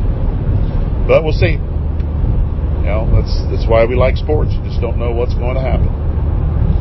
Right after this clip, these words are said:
All right, well, we appreciate you stopping by, and again, apologize for doing this a little later, but, uh, my well-being <laughs> comes first. <laughs> May not to you, but it does to me.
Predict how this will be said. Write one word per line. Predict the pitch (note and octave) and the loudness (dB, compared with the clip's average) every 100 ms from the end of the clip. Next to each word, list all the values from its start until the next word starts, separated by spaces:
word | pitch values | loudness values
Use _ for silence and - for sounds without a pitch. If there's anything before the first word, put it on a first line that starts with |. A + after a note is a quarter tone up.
| - - - - | 2 0 0 0
All | - D3 | 2 2
right, | C#3 | 2
well, | C3 | 0
we | B2 | -2
appreciate | B2 C#3+ - C#3+ | -2 -4 -2 -2
you | B2+ | 0
stopping | C3+ C3 C3 | 0 2 2
by, | B2+ C3 | 2 0
and | B2+ | 0
again, | B2 A#2+ | -2 -2
apologize | A#2+ A2+ A#2 A#2+ A#2+ A#2+ | 0 2 2 0 -2 -2
for | A2+ A2+ | -4 -4
doing | A2 A2 | -4 -2
this | A2 G#2+ | -2 -2
a | - | -2
little | G#2+ G#2 | -2 0
later, | A2 A2 A2+ | 0 0 -2
but, | G#2+ G2 F#2+ F#2 - - - - - - - - - - - - | -2 0 0 0 -2 -2 -2 -2 -2 -2 -2 -2 -2 -2 -2 0
uh, | F#2+ F#2 F#2 | 2 2 2
my | G#2+ | 0
well-being | G2+ G#2 G2+ G#2 G2 | 2 0 0 -2 -4
<laughs> | - - - - - - - - - - - - - | -4 -2 -2 -2 -2 -2 -2 -2 -2 -2 -2 -2 0
comes | B2 - | 0 0
first. | - G2+ F#2+ - - - - - - - - | 0 0 0 0 0 2 2 0 -2 -2 0
<laughs> | - - - - - | -2 0 2 0 0
May | A#2+ | 0
not | C#3 C#3 | 2 0
to | C#3+ | 0
you, | D3+ C#3 | 2 2
but | A#2 | 2
it | G#2+ | 0
does | B2+ B2+ | 0 2
to | - - | 0 -2
me. | C3+ A2+ | -2 -4